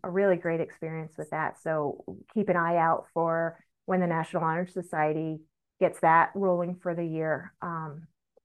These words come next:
particularly, as I mentioned, we are very into the swimming and the athletics. So when one student is at practice,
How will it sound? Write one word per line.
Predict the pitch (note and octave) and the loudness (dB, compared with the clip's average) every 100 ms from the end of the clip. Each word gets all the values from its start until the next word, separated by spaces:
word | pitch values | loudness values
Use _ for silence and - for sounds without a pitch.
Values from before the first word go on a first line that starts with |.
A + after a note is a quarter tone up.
| - | -6
particularly, | A3 G3+ G3 G#3+ F#3 F3+ F3 - | -2 0 0 2 4 4 2 -2
as | - F3 | -4 -4
I | F3 | -4
mentioned, | E3+ E3 E3 E3 E3 | -4 -6 -6 -6 -6
we | E3 E3 E3 - _ _ _ _ _ | -6 -4 -6 -10 _ _ _ _ _
are | - G3+ | 2 6
very | G3 F#3+ F#3 | 8 8 6
into | F#3 F#3 | 2 0
the | F#3 F3+ F3 F3+ _ _ - | 0 0 -2 -6 _ _ -4
swimming | B3+ B3+ A#3 | 0 4 4
and | A3 | 2
the | |
athletics. | F3 F3+ G#3+ G#3 - - | 0 2 4 4 2 -2
So | F#3+ | -2
when | F3+ F3+ F3 | 0 -2 0
one | F3+ F#3+ | 0 -2
student | F#3+ - F#3+ F#3 F3+ - _ _ _ - | -4 0 0 0 -6 -12 _ _ _ -4
is | F3+ E3+ | -4 0
at | E3 - | 0 2
practice, | - D#4 D#4 G#3+ G3 | 4 4 6 4 4